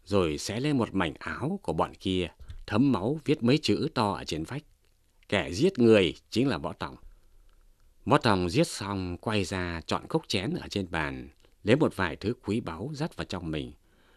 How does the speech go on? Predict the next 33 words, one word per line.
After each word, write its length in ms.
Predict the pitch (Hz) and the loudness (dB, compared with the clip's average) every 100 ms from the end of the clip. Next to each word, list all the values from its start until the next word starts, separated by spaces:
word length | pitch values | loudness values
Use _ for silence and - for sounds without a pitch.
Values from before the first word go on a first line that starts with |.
| _ | _
còn 160 | - 104 | 0 2
thì 120 | 90 | 0
vứt 240 | 82 - - | -4 -6 0
bừa 260 | 104 76 | 0 0
ra 160 | 80 76 | -6 -10
đó, 240 | 76 82 - _ _ _ | -10 -12 -20 _ _ _
rồi 380 | 98 98 95 90 | 0 4 4 4
trở 200 | - 80 | 0 -4
ra 340 | 82 95 90 87 | -6 -8 -8 -8
toàn 180 | 101 85 | -8 -6
xuống 240 | - 90 | -6 -8
gác. 260 | 90 120 160 _ _ _ _ _ _ _ - | -8 -10 -12 _ _ _ _ _ _ _ 0
Vừa 120 | 113 | 4
lúc 160 | 151 165 | 4 4
đó 160 | 107 | 0
nghe 160 | 120 139 | 0 0
tiếng 240 | 113 127 | 0 0
phu 140 | 165 131 | 0 2
nhân 180 | 127 117 | 2 2
ở 140 | 78 | -2
dưới 160 | 85 107 | -4 -4
gác 260 | 135 - | -8 -6
nói 180 | 87 95 | -6 -4
lên: 260 | 92 85 76 _ _ _ _ - - - - | -2 -4 -6 _ _ _ _ -20 -20 -16 -4
"Các 160 | 110 - | -4 0
quan 480 | 113 101 104 110 82 - | 4 6 8 6 4 -4
ở 140 | - 78 | -10 -4
trên 240 | 101 101 | -2 -2
kia 280 | - 110 110 | 2 4 4
đã 140 | 98 | 2
say 220 | 107 107 | -2 -2
rượu 280 | 98 101 73 | 0 0 0
rồi, 580 | 85 90 98 113 98 | 0 4 6 8 6